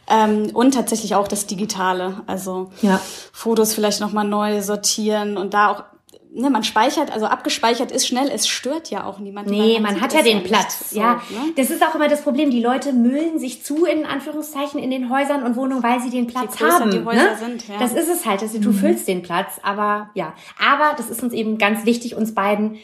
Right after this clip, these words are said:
Speaker 2: dass wir, ähm, den Kunden und Kundinnen auch immer sagen, wir, wir sind nicht perfekt und, ähm, wir haben den Prozess auch durchlaufen und, äh, jeder kann zum Ordnungsliebhaber werden. Wir sagen immer, wenn wir es können, dann kannst du es auch. Und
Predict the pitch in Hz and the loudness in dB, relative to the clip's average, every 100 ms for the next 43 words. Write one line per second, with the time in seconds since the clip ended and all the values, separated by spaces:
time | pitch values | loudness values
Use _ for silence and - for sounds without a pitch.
0 | - - 202 202 208 208 208 196 196 202 | -10 -2 -2 0 0 0 0 0 -2 -2
1 | 196 202 202 202 208 208 - 233 220 202 | -2 -4 -6 0 2 2 4 4 4 2
2 | 214 220 214 196 202 202 202 202 202 208 | 4 4 6 2 -2 -2 0 0 0 -4
3 | 202 _ _ _ _ _ _ _ - 196 | -10 _ _ _ _ _ _ _ -10 0
4 | 226 - - 233 247 233 220 220 - 208 | 0 0 0 2 4 4 2 0 -2 -8
5 | - 262 - - 220 220 202 202 202 202 | -2 -4 -4 -2 -2 -2 -2 -2 -2 -6
6 | 202 196 220 226 220 226 - _ _ _ | -6 -2 4 4 4 0 -6 _ _ _
7 | - 220 226 214 214 208 208 - 233 262 | 0 4 4 2 -2 -6 -4 0 0 -2
8 | 233 214 240 240 233 220 214 - 214 202 | -2 2 2 2 -2 -2 -4 -4 -4 0
9 | 196 247 269 - - 220 226 226 - - | 2 4 4 2 0 2 2 0 -6 -2
10 | 233 220 214 220 - 220 - 202 190 208 | 0 0 0 0 0 -2 0 2 2 4
11 | 208 190 202 214 220 202 196 220 294 - | 2 2 0 0 0 0 2 4 2 4
12 | 226 208 202 202 196 214 - 240 277 - | 0 2 0 -4 -2 -2 2 2 2 0
13 | 214 214 | -2 -4